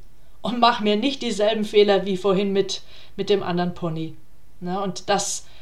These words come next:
halte ich für, ja, die falsche Strategie,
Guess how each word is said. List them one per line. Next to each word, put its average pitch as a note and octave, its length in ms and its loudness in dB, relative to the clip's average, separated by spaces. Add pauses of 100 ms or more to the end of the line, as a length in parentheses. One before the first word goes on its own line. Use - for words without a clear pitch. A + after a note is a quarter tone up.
(160)
halte G#3 240 4
ich F#3+ 140 0
für, G3 440 8 (640)
ja, E3+ 260 0 (140)
die G3+ 80 6
falsche A#3 420 6
Strategie, G#3+ 800 2